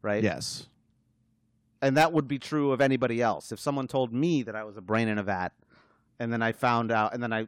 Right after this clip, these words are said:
Speaker 1: it, it turns out that it's true, that I am in fact a brain in a vat,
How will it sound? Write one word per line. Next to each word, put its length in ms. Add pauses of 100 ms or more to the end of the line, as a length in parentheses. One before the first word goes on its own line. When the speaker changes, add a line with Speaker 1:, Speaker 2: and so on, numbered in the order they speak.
Speaker 1:
it, 180
it 140
turns 260
out 220
that 120
it's 120
true, 480 (560)
that 120
I 100
am 200
in 80
fact 340
a 20
brain 220
in 80
a 40
vat, 280